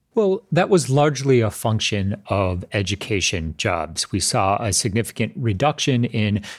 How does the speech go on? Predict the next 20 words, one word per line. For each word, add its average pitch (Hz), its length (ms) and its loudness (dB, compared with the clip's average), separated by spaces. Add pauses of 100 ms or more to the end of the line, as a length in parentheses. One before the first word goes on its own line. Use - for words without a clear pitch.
(100)
state - 640 0
and 104 240 0
local 95 500 -2 (140)
level 92 520 -2
education 95 640 -4
employment. 90 540 -4 (160)
And 135 100 0
given 165 180 2
the 139 60 2
situation 104 540 -2
with 95 140 -4
covid 95 260 -2
nineteen 98 800 -2 (120)
and 95 300 -2
the 90 60 -4
start - 380 -4
of 92 120 -6
the 95 80 -2
school 131 320 2
year, 107 340 2